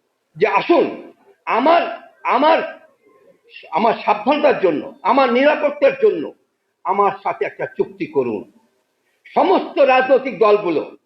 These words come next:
বৃহৎ রাজনৈতিক দলগুলো আছে, বিএনপি, জামাত এবং অন্যান্য যে স্টেক হোল্ডার দলগুলো আছে,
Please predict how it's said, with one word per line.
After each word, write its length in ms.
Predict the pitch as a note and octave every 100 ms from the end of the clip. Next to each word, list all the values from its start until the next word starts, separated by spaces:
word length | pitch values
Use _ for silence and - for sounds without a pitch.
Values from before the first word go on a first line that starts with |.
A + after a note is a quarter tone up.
| _ _ _ -
বৃহৎ 280 | C4 C#4+ C4 B3
রাজনৈতিক 400 | A#3 B3 A#3 G#3 G3
দলগুলো 300 | F#3+ F#3 G3+ F3+
আছে, 180 | - B3 -
বিএনপি, 440 | E3 F#3+ F#3 F#3+ G3+ A#3+ - _ _
জামাত 340 | D#3 F3 A3 - G3+
এবং 100 | G3+ G#3+
অন্যান্য 340 | D4 D#4 D#4 C4+ A#3+
যে 60 | G#3+
স্টেক 200 | - G#3 E3
হোল্ডার 240 | E3+ E3 - _
দলগুলো 240 | C#3+ C3 D3
আছে, 140 | A#2+